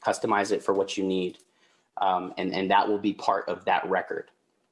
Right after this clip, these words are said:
Uh, if you need to do reports, add alerts,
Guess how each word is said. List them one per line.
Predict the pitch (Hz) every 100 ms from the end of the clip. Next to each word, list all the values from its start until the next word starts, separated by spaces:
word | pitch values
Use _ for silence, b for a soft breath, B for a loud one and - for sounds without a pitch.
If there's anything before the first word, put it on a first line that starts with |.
| _ _ _ _ _ _ _ _ _ _ _ _ _ _ _ _ _ _ -
Uh, | 98 92 - - - _
if | - 95
you | 110 117
need | 120
to | 117
do | 117 117
reports, | 110 120 151 - - - - _ _ _ _ _ _
add | 92 98
alerts, | 104 113 110 - - -